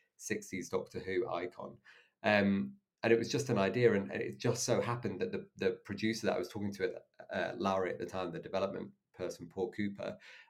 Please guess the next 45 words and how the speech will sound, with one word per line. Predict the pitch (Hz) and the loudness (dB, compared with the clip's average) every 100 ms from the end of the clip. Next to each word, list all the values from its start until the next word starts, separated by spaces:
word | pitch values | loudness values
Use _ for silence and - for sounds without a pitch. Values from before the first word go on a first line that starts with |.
| - | -2
um, | 95 87 90 - | 0 0 -4 -4
had | 104 101 | -4 -2
read, | 92 101 98 98 - - _ _ _ | 2 4 6 4 -2 -16 _ _ _
had, | 113 - | -4 -2
had, | 123 - | -4 0
like, | 107 98 104 | 4 4 4
known | 104 117 117 113 | 4 6 8 6
that | 107 - | 4 2
book, | - 113 110 | 6 6 6
and | 98 | -2
I | |
think | 101 101 | -2 0
had, | 95 | 0
like, | 92 90 | 0 -2
read | 87 107 131 | -4 0 2
it | 175 - | 2 0
to | 131 | 0
a, | 123 110 104 101 | 0 0 -6 -4
like, | 101 101 | -4 -2
a | 92 | -4
nephew | 87 98 151 - 170 151 | -2 -4 -4 -4 -2 4
or | 151 147 | 4 4
something, | 151 139 143 113 | 2 0 2 4
and | 104 | 2
was | 95 | 0
a | |
fan, | - 95 90 95 - - - | -2 -2 -2 -6 -10 -16 0
or, | 110 113 | 4 6
and | 107 | 4
also | 113 104 - 95 90 101 | 4 0 2 0 0 -4
loved | 98 92 - | 0 0 0
Tom | 92 85 | -8 -4
Baker. | 87 - | -4 -4
So | - 90 | -6 -6
I | |
was | 85 | -4
like, | 87 - | -6 2
"Oh | 170 | 6
my | 156 | 6
God, | 143 139 - - | 8 6 6 -2
great, | 101 147 104 - _ _ | 4 6 4 0 _ _
let's | 101 101 139 - | -2 2 2 2
talk | 117 104 | 2 2
about | 98 | 0
that." | 117 87 - | 0 -2 -4